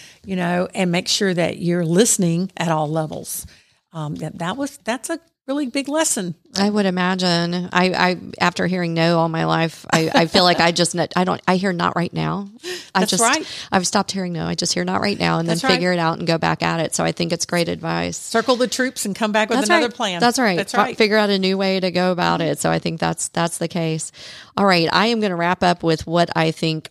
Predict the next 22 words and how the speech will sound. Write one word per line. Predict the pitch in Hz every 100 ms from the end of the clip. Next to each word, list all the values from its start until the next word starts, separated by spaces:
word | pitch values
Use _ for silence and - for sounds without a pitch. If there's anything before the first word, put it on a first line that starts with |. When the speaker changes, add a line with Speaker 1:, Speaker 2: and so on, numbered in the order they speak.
| -
Speaker 2:
um, | 165 151 156 156 160 - 160
our, | 156 -
uh, | 147 - 160
we | 170 175
all | 165 165
wanna | 170 165
hear | 160 156
from | 151 156 147
you, | 147
right? | 147 151 160
Which | 165 160
is | 160 160 156 160 - - -
life | - 190 214 -
lesson. | 170 165 151
Like, | 165 165
what | 175 196 226 226
advice | 202 180 170 160 160 - -
for, | - 165 156 160
for | - 165 -
other | 170 185 185
women | 170 170 170 165
who | 165 170 165